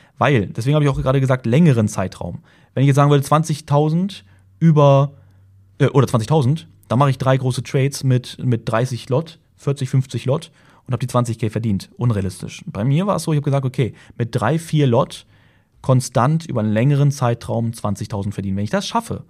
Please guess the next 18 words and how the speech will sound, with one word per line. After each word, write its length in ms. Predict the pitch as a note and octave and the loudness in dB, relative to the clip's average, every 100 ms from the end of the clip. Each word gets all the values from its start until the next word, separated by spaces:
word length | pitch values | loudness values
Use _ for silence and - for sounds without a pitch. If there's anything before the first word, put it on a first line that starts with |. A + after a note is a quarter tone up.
| _ _ _ _ _ _ _ _ _ | _ _ _ _ _ _ _ _ _
dann 100 | - | -10
bin 100 | G2 | -8
ich 120 | G2+ - | -6 -4
bereit.“ 420 | C3 F#2+ - - _ _ _ _ | -2 -4 -8 -20 _ _ _ _
Und 120 | G#2+ | -2
du 20 | |
glaubst 220 | A#2+ C3 - | 0 0 0
gar 100 | F#2+ | -2
nicht, 180 | F#2 | -4
diese 140 | A2 A2 | -6 -8
Zeit 280 | - A#2 A2+ | -4 -4 -4
hat 100 | G2+ | -6
mich 280 | G2+ - _ _ _ - | -8 -10 _ _ _ -10
so 260 | F#2+ A#2 G3+ | -4 -4 -4
viel 460 | - C3 B2 A#2+ - _ _ _ _ _ _ _ _ _ _ _ _ | -2 0 2 0 -6 _ _ _ _ _ _ _ _ _ _ _ _
Schmerz 500 | - B2+ D#3+ G3+ - | -4 0 0 -2 -4
auch 340 | G#2 F2+ - - _ _ _ _ _ _ | -2 -2 -8 -20 _ _ _ _ _ _
gekostet, 720 | - - G2+ - E2 D#2+ - | -12 -4 -4 -4 -10 -12 -16